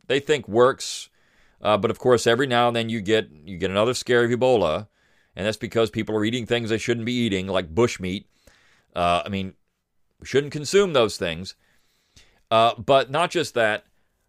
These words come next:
When you look at the impact that had just a couple of years ago on the chocolate market, a lot of people don't realize, but most of our chocolate is imported.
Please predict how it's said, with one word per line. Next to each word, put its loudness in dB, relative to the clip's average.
When -6
you -2
look 2
at 0
the -2
impact -2
that 2
had 4
just -10
a -10
couple -2
of 0
years 2
ago 0
on -4
the -4
chocolate -2
market, -4
a -16
lot -14
of -16
people -2
don't -2
realize, 2
but -10
most 0
of -10
our 0
chocolate 0
is -6
imported. -4